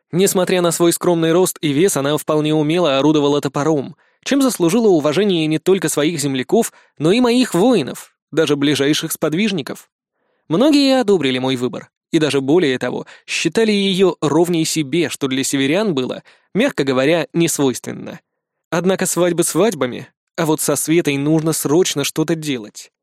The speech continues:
Да, у меня были лишь подозрения касательно отравления, но Света таки меня киданула. Когда родила дочь, и я, сугубо для того, чтобы проверить, о чём говорил древень, предложил ей повторить бурную ночь,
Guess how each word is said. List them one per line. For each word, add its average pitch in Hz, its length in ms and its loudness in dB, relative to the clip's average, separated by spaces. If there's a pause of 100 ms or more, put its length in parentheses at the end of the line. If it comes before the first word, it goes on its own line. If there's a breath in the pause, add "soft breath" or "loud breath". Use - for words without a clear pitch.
(420)
Да, 170 260 2
у 175 80 2
меня 131 240 0
были 151 220 2
лишь 156 220 0
подозрения 165 640 0
касательно 135 540 -2
отравления, 131 600 -6 (340 soft breath)
но 165 160 0
Света 202 520 0
таки 233 240 -2
меня 220 240 2
киданула. 208 800 0 (480)
Когда 156 280 0
родила 147 360 2
дочь, 160 300 2
и 135 60 2
я, 165 320 0 (400 soft breath)
сугубо 247 480 0
для 170 160 0
того, 180 260 -4
чтобы 156 260 -2
проверить, 147 460 0
о 131 60 -4
чём 151 240 -2
говорил 131 340 -2
древень, 127 420 -4 (220 loud breath)
предложил 156 440 2
ей 151 200 -2
повторить 208 460 -2
бурную 120 440 -4
ночь, 120 300 -10